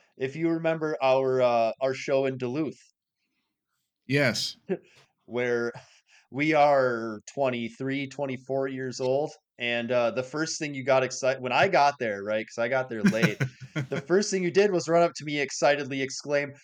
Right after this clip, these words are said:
Speaker 1: "They have pitchers of beer for four dollars."
Speaker 2: It was Killian's. It wasn't just beer. It was
Speaker 1: Whoa.
Speaker 2: fucking Killian's Irish Red. And that was my favorite
Speaker 1: Well
Speaker 2: beer at the time. And it was four fucking dollars for a pitcher.
Speaker 1: Well,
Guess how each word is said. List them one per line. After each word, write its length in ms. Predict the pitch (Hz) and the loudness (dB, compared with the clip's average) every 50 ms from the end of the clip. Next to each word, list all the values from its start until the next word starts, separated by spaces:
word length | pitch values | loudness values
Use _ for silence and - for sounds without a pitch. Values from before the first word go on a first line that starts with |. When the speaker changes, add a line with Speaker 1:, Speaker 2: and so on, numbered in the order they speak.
| - - - - _ _ _ _ _ _ | -20 -20 -20 -20 _ _ _ _ _ _
Speaker 1:
"They 140 | 180 180 | 2 4
have 200 | 185 185 175 - | 4 4 2 -4
pitchers 420 | - - 208 214 208 - 220 202 165 | -4 0 0 0 0 0 -2 0 0
of 140 | 185 151 127 | -2 -2 -2
beer 360 | - 180 196 208 196 170 135 - | -2 2 4 6 6 4 4 -2
for 100 | 143 139 - _ | -10 -12 -10 _
four 220 | - 180 180 180 170 | 4 4 6 6 6
dollars." 800 | 170 160 165 160 170 175 160 135 127 - - - - - - - - | 6 6 6 6 6 4 4 2 -2 -6 -8 -8 -6 -6 -8 -4 0
Speaker 2:
It 80 | 151 | 4
was 180 | 147 151 139 139 | 4 4 4 4
Killian's. 680 | - - - 175 196 208 208 185 156 123 101 98 95 | 0 4 4 6 6 8 6 6 6 4 2 -2 -2
It 100 | - 131 | -2 2
wasn't 340 | 139 160 170 156 180 180 156 | 4 6 6 6 4 2 2
just 420 | 127 123 156 165 170 156 - 131 123 | 4 6 6 6 6 6 2 -2 2
beer. 400 | 151 156 160 139 110 90 87 98 | 4 6 6 6 4 2 -2 -4
It 60 | 98 131 | -2 0
was 220 | 139 135 123 - | 0 0 0 -2
Speaker 1:
Whoa. 80 | - - 156 151 | -2 0 0 2
Speaker 2:
fucking 300 | - 139 120 120 113 - | 2 2 2 2 -2 -4
Killian's 520 | - - 160 170 180 180 175 165 151 135 | 0 0 2 4 4 4 4 4 4 6
Irish 400 | 147 151 151 151 151 147 127 - | 6 6 8 8 6 4 2 2
Red. 400 | 127 135 135 123 110 101 92 - - _ _ _ _ _ _ _ _ _ _ - | 0 2 2 2 2 0 -2 -6 -12 _ _ _ _ _ _ _ _ _ _ -4
And 120 | 117 120 135 | -2 2 4
that 100 | 147 156 | 4 6
was 200 | 156 156 135 127 | 6 4 4 2
my 120 | 139 131 | 0 0
favorite 320 | 127 - 147 151 135 139 135 | 2 4 4 4 6 4 4
Speaker 1:
Well 60 | 131 | 4
Speaker 2:
beer 160 | 139 147 156 | 6 6 6
at 80 | 151 127 | 4 4
the 80 | 127 | 0
time. 480 | 110 - 127 113 113 117 113 113 101 - _ _ _ _ _ _ _ _ | -2 0 2 2 2 2 0 -2 -6 -8 _ _ _ _ _ _ _ _
And 100 | 127 127 | -2 0
it 40 | 131 | 0
was 160 | 135 127 - | 0 0 -2
four 280 | - - 147 160 160 | -2 0 2 2 2
fucking 380 | 135 - - 165 135 - 151 139 | 2 2 2 2 2 2 -2 2
dollars 400 | 135 135 135 143 143 139 127 123 | 4 4 4 4 4 2 2 0
for 160 | - - 120 110 | -2 -4 -4 -4
a 80 | 107 | -4
pitcher. 680 | - _ _ - 175 180 175 - - 110 85 - - _ _ _ _ _ _ _ _ _ _ _ _ _ _ | -6 _ _ 0 2 2 2 0 -4 -4 -4 -8 -14 _ _ _ _ _ _ _ _ _ _ _ _ _ _
Speaker 1:
Well, 200 | 175 175 185 180 | -6 -6 -6 -6